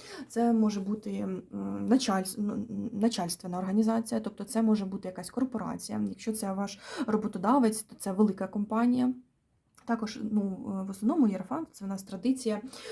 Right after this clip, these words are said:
більше релігійного кшталту, тобто це, можливо, якась, е, можливо, якийсь наставник у, м, церкві, можливо, духівник, можливо, гуру,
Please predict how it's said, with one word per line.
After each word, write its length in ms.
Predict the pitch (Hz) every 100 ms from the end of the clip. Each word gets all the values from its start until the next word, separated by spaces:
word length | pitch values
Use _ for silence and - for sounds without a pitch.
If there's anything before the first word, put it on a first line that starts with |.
| 311
більше 300 | 214 214 208
релігійного 560 | 214 220 190 160 175 175
кшталту, 500 | - 262 330 320 269
тобто 260 | 214 208
це, 200 | 190 190
можливо, 420 | 180 185 185 185
якась, 400 | 165 170 180 175 - - 262 -
е, 40 | 185 190 190 185 180 185 190 196
можливо, 320 | 190 190 196
якийсь 300 | 190 226 220
наставник 580 | 262 262 226 226 226 220 -
у, 280 | 214 220 220
м, 720 | 214 214 208 208 202 208 214
церкві, 380 | 196 180 - 185
можливо, 540 | 185 185 214 220 220
духівник, 560 | 202 220 240 196 170 185
можливо, 480 | 185 185 208 226 226
гуру, 400 | 208 180 160